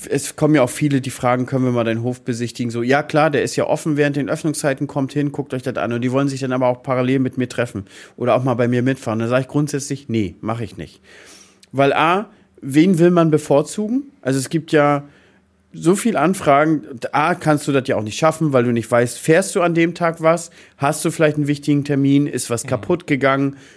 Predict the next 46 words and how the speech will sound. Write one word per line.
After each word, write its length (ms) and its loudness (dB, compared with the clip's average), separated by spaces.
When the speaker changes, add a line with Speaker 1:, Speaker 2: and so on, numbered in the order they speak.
Speaker 1:
Musst 260 2
du 80 2
woanders 500 2
hin? 220 4
Verstehst 400 0
du? 120 -2
Du, 220 -10
das, 340 -2
das 180 0
sind 220 2
ja 80 4
Termine, 400 2
die 100 -2
sind 160 2
ja 80 2
langfristig 640 -2
immer. 240 -8
<clears throat> 20 2
Und 160 4
dann 160 4
ist 180 0
es 80 0
einfach, 360 0
du 180 0
willst 180 0
ja 80 4
keinen 240 0
bevorzugen. 560 -6
Und 120 -2
dann 120 4
sag 160 4
ich 80 -2
grundsätzlich, 560 0
nee, 160 4
mach 180 -2
ich 120 -14
gar 180 -4
nicht. 200 -14
So, 260 0
es 180 -12
kommen 220 2
ja 80 4
auch 140 0
welche 200 2
zum 240 -2
Hof 380 2